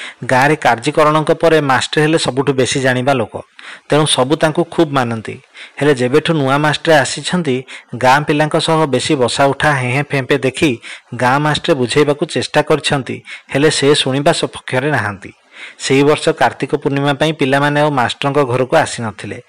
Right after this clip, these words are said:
ସେମାନେ କୁଆଡ଼େ ନୂଆ ମାଷ୍ଟରଙ୍କ ପାଖକୁ ଯାଇଥିଲେ ବୋଲି ମାଷ୍ଟର ଶୁଣିଲେ। ବୋଇତ ଭସାଣି ଛୁଟିକୁ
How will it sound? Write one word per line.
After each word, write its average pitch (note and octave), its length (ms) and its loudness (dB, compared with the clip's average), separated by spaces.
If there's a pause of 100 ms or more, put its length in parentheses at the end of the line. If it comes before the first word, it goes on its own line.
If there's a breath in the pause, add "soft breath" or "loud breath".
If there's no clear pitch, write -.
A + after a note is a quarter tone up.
(280 loud breath)
ସେମାନେ D3+ 360 2
କୁଆଡ଼େ D#3+ 260 4
ନୂଆ D3 220 2
ମାଷ୍ଟରଙ୍କ D3+ 420 0
ପାଖକୁ C#3+ 420 0
ଯାଇଥିଲେ C3 380 2
ବୋଲି C#3 160 0
ମାଷ୍ଟର C3 380 -4
ଶୁଣିଲେ। G#2+ 360 -8 (640 loud breath)
ବୋଇତ C3 280 2
ଭସାଣି C#3+ 400 0
ଛୁଟିକୁ C#3 540 -2